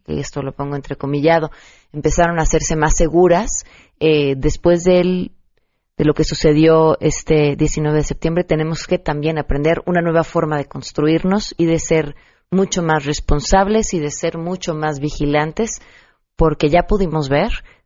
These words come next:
todos qué es lo que está en juego. Les, les preguntaba, eh, ¿cómo se sienten? ¿Cómo, cómo lo están viviendo?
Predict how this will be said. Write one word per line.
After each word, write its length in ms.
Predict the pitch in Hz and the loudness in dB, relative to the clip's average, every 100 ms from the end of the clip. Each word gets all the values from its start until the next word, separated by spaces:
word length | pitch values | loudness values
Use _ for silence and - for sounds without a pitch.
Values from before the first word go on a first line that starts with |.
| _ | _
todos 600 | - 143 147 233 - - _ _ _ _ - | 0 2 2 -2 -6 -16 _ _ _ _ 0
qué 160 | 165 | 2
es 320 | 151 - - - | 2 -4 -12 -2
lo 200 | 147 139 | -2 0
que 100 | 143 | -4
está 200 | - 135 | -4 -6
en 80 | |
juego. 360 | - 95 - - _ _ _ _ - | -4 -12 -16 -20 _ _ _ _ -2
Les, 540 | 196 208 208 - - | 4 4 4 -2 -4
les 320 | 160 220 226 | 0 2 0
preguntaba, 880 | - 240 233 254 269 339 294 240 - _ _ - | 4 2 4 0 2 2 2 0 -4 _ _ 4
eh, 480 | 226 214 202 _ - | 4 6 2 _ -4
¿cómo 200 | 285 339 | -2 0
se 80 | 269 | 0
sienten? 540 | 285 285 214 170 - _ _ | 0 2 2 0 -4 _ _
¿Cómo, 800 | 240 254 269 262 247 233 202 - _ _ _ _ _ _ | 0 2 4 4 4 4 0 -4 _ _ _ _ _ _
cómo 200 | - 269 | 0 2
lo 100 | 269 | 4
están 280 | 240 240 220 | 2 2 2
viviendo? 540 | 214 190 214 202 147 | 2 2 2 2 -2